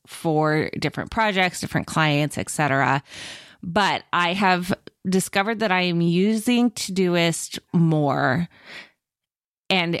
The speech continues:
having it be a, not just a long-term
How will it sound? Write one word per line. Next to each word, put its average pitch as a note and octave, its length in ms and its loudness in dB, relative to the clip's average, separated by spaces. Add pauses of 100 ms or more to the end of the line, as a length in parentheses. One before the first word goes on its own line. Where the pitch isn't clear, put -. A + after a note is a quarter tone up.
(100)
having F#3+ 520 0
it F#3 380 -2
be F3+ 580 0 (200)
a, D#3+ 760 -2 (400)
not G3 300 2
just A#3 240 -4
a A3 100 2
long-term G#3 800 2